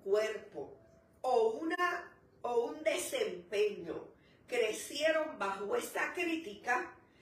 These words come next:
y crecieron creyendo eso que les dijeron cuando estaban pequeños. Por eso usted tiene que tener mucho cuidado que usted le dice a sus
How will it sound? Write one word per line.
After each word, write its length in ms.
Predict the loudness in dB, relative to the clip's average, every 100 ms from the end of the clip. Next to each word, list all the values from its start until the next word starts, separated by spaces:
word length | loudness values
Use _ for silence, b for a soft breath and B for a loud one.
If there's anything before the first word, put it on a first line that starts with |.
| B B -10
y 600 | -8 -6 -8 -12 -14 -10
crecieron 760 | -2 0 0 -2 2 4 4 2
creyendo 1160 | 0 2 2 2 2 2 0 0 0 0 -4 -12 -10
eso 460 | -6 -4 0 0 0
que 140 | 2
les 200 | 2 0
dijeron 760 | -4 -4 2 4 4 0 -4 -12 B B B
cuando 260 | -4 -2 -2
estaban 440 | -2 -2 -4 -4
pequeños. 600 | -8 -8 -8 -4 -4 -4 -10 B B B -2
Por 140 | 0
eso 160 | 0 -2
usted 240 | -4 -4
tiene 260 | -4 -8 -8
que 100 | -8
tener 420 | -8 -8 -8 -10 B B B -12
mucho 440 | -4 -2 0 -2
cuidado 520 | -2 -4 -2 0 -2
que 120 | -4 -8
usted 320 | -8 -8 -4
le 140 | -4
dice 320 | -4 -6 -6
a 80 | -6
sus 440 | -6 -12 -12 -14